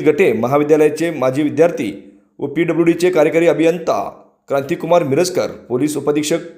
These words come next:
अमोल ठाकूर, प्राध्यापक युवराज पाटील, कार्यकारी संचालक डॉक्टर सुनील अडमोटे उपस्थित होते.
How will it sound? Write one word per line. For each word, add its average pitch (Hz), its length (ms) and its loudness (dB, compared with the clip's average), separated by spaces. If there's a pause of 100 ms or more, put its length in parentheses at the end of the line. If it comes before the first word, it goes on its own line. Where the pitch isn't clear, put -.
(140)
अमोल 151 240 2
ठाकूर, 135 400 0 (500)
प्राध्यापक 151 440 0
युवराज 135 220 0
पाटील, 139 420 -2
कार्यकारी 123 400 -2
संचालक 147 360 -2
डॉक्टर 143 300 2
सुनील 151 260 -4
अडमोटे 131 420 -2
उपस्थित 104 420 -8
होते. - 540 -10